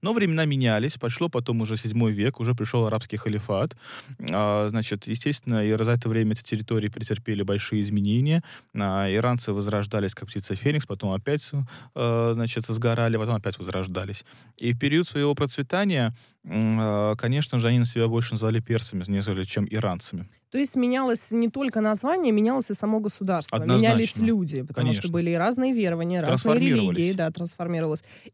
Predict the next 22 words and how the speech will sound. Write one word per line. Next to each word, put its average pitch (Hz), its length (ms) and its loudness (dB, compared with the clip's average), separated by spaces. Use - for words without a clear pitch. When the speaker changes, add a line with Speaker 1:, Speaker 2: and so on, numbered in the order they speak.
Speaker 2:
И, 220 480 2
э, 180 280 2
вместе 185 640 2
с - 120 -4
этим 311 400 -2
и 233 80 -2
Speaker 1:
Конечно. - 180 4
Speaker 2:
менялось - 500 2
и 214 60 -2
Speaker 1:
М, 208 40 0
Speaker 2:
название. 143 380 0
Speaker 1:
менялось 139 420 2
название, 127 600 0
и 117 40 2
в 117 100 0
итоге, 160 260 -2
когда 120 220 0
Speaker 2:
Самовосприятие. 240 840 2
То - 100 -8
есть 208 140 -4
это 220 140 -2
прямая 214 460 0